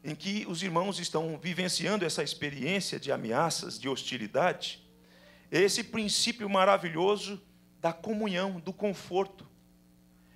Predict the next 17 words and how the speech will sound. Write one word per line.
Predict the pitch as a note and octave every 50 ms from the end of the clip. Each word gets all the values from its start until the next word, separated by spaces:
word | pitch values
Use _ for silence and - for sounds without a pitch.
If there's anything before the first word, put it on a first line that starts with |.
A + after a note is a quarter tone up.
| - - -
de | - A3
ter | A#3+ - B3 G3+ F3
gente | C3+ - E3 G#3+ B3+ A#3 A#3+ - - -
que | - G3
tem | - - A3
as | A3 G3+ D#3+ D#3+
mesmas | G3 A#3 C#4+ C#4+ A#3+ G#3+ G3 E3+
aspirações, | F#3 F3 - - - G3 F3+ D#3 C#3+ - - - F3 G#3+ A#3 G#3 E3 - - - - - - - - _ _ - - - - - - - - - _ - - - - - - - - - - - -
que | - G3
tem | - A#3+ B3+
as | A#3+ G3+ E3
mesmas | G3+ A3+ C#4 E4 C4 A#3+ G#3 F3+
expectativas, | F3 E3+ - - G3 G3 - F#3 D#3+ C3+ - - - G#3+ A#3+ A3+ - - - - - - - - - - - - - - - - - - - - - - - - - - _ _ - - - -
gente | - C#3 F3 C4 D4 - -
que | - A#3
dá | G3 A3+ A#3
acolhida, | A#3 A#3 - A3 F3+ E3+ F3+ A3 B3 - - - -